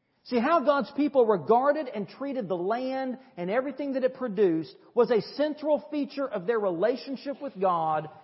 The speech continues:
and their faithful obedience to Him. The land didn't belong to them. They were just stewards. They were managers of the land.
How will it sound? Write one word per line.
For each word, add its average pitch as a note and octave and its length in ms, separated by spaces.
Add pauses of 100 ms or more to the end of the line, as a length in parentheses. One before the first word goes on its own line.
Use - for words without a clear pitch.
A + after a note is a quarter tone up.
(140)
and G3 140
their F3 140 (120)
faithful A#3 480
obedience F#3 540 (100)
to E3 80
Him. C#3 440 (580)
The A#3+ 80
land C#4+ 680 (280)
didn't C4 240
belong C#4+ 400
to C4+ 100
them. A3 300 (1000)
They C#4+ 120
were E4+ 180
just B3+ 220 (200)
stewards. D#4+ 580 (300)
They D#4 140
were D4+ 160
managers B3+ 840 (220)
of A#3 220
the A#3 60
land. G#3+ 440